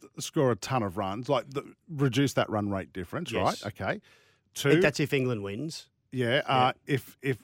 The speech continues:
Speaker 1: you know, you've asked me three scenarios.
Speaker 2: Yeah, that's, well, that's one,
Speaker 1: Well,
Speaker 2: yeah.
Speaker 1: England. It's not if England wins. England plays after Australia.
Speaker 2: Yeah, that's
Speaker 1: So
Speaker 2: right.
Speaker 1: I'm going
Speaker 2: They
Speaker 1: in
Speaker 2: still
Speaker 1: order.
Speaker 2: have to win
Speaker 1: Yeah,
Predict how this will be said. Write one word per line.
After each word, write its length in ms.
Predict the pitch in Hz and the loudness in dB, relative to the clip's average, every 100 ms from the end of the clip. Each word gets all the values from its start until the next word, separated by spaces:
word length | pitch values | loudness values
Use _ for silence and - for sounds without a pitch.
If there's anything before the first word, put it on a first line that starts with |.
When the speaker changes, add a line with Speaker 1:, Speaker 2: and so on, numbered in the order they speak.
| - | -4
Speaker 1:
you 240 | 131 185 | 0 2
know, 100 | 160 | 4
you've 160 | 156 143 | 4 4
asked 220 | 165 - | 2 2
me 60 | 127 | -2
three 220 | - 143 | 0 -2
scenarios. 340 | - 113 80 | -2 -4 -2
Speaker 2:
Yeah, 100 | 131 | -2
that's, 200 | 123 - | -2 -4
well, 80 | 127 | -4
that's 180 | 143 - | -4 -4
one, 240 | 117 98 | -8 -2
Speaker 1:
Well, 140 | 139 185 | 2 4
Speaker 2:
yeah. 80 | 208 | 4
Speaker 1:
England. 200 | 226 185 202 | 4 0 -4
It's 140 | 202 226 | -2 0
not 140 | 262 | 2
if 120 | 208 | 2
England 280 | 165 127 98 | 2 2 0
wins. 180 | 107 147 | -2 -2
England 260 | 220 226 | 0 -2
plays 280 | - 185 151 - | 0 0 0 0
after 320 | 143 165 - | -2 -2 -4
Australia. 440 | 135 - 92 - - - | -4 -2 -4 -6 -14 -2
Speaker 2:
Yeah, 160 | 196 135 | 0 2
that's 140 | 156 | 0
Speaker 1:
So 80 | 165 | 4
Speaker 2:
right. 80 | 170 | 6
Speaker 1:
I'm 100 | 165 | 6
going 200 | 185 180 | 6 6
Speaker 2:
They 80 | 139 | 8
Speaker 1:
in 60 | |
Speaker 2:
still 120 | 139 196 | 8 8
Speaker 1:
order. 120 | 143 | 6
Speaker 2:
have 100 | 135 | 4
to 40 | |
win 340 | 151 110 - - | 2 0 -4 -2
Speaker 1:
Yeah, 120 | 170 | 0